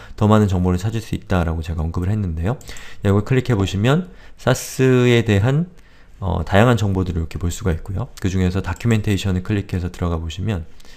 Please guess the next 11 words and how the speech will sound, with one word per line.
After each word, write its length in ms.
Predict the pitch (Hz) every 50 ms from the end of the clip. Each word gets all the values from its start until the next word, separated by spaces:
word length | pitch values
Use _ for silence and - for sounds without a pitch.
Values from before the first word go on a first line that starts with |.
| - - -
아, 120 | 87 82
여기 280 | 80 78 78 85 76 78
사스 280 | - 107 107 - -
레퍼런스죠. 760 | 107 85 80 - 95 85 80 76 - - 78 - 117 143 - - - - - - - - - -
사스 200 | 120 120 - 131
레퍼런스를 600 | 120 110 107 - 123 110 104 - - 110 107 -
통해 180 | - 110 107
들어가시면 680 | 95 101 98 98 95 90 87 - 95 104 117 131 147 - - - - - - - -
사스의 420 | - 123 123 - - - 131 117
모든 380 | 98 101 107 113 135 139 135 -
기능을 640 | - 104 104 101 98 101 117 139 156 180 - -